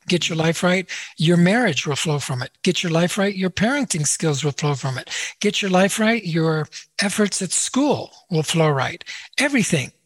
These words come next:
flows from starting to get your life right first. That's amazing. Are you, by chance, gonna be developing any kind of a, a training or coaching programs to help people get their life right?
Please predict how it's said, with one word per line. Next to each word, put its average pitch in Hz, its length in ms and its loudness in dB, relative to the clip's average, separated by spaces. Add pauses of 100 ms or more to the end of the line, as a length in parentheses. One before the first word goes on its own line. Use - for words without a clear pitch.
(120)
flows 170 400 2
from 156 340 0
starting 165 440 0
to 143 60 0
get 160 300 -2
your 180 80 -2
life 151 340 -2
right 240 200 -2 (180)
first. - 500 -2 (480)
That's 175 260 0
amazing. 165 360 2 (300)
Are 185 100 4
you, 240 380 2
by 170 260 0
chance, 180 420 0
gonna 180 220 0
be 170 260 0
developing 160 640 -2
any 160 140 0
kind 165 240 0
of 147 160 -2
a, 139 280 -2
a 151 120 -2
training 185 400 0
or 175 80 0
coaching 170 420 -2
programs 208 420 -2
to 180 80 -2
help 165 220 0
people 185 300 2
get 160 320 -2
their 180 160 0
life 170 240 0
right? 220 180 -2